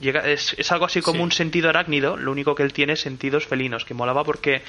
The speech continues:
Speaker 1: tenía visión felina, cosa que me gustaba mucho, que era como una visión, pseudovisión nocturna, y algo más de, de olfato y de oído. Eso estaba muy bien, cosa que creo no van a aprovechar ni van a mencionar en,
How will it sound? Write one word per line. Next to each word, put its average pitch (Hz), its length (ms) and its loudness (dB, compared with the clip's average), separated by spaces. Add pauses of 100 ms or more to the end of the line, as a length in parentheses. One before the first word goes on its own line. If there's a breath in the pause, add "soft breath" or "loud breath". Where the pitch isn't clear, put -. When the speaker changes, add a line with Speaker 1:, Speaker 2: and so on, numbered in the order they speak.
(280 loud breath)
Speaker 1:
tenía 139 280 4
visión 139 420 2
felina, 160 420 2
cosa 151 220 -2
que 143 80 -2
me 135 100 -6
gustaba 127 320 -2
mucho, 156 300 -4
que 131 80 -6
era 127 140 -2
como 120 260 -8
una 131 360 2 (300 loud breath)
visión, 135 640 0
pseudovisión 135 720 2
nocturna, 151 480 -2 (1200 loud breath)
y 143 260 0
algo 127 220 2
más 123 220 -2
de, 117 640 4
de 117 100 0
olfato 113 400 -2
y 127 80 2
de 131 160 2
oído. 117 260 2 (800 loud breath)
Eso - 160 0
estaba 123 240 2
muy 135 180 -2
bien, 131 180 2
cosa 123 220 -6
que 127 140 -4
creo 127 240 0
no 127 120 -2
van 117 140 0
a 117 40 0
aprovechar 113 460 -2
ni 123 80 -4
van 127 140 0
a 127 60 -2
mencionar 123 400 -2
en, 117 120 -4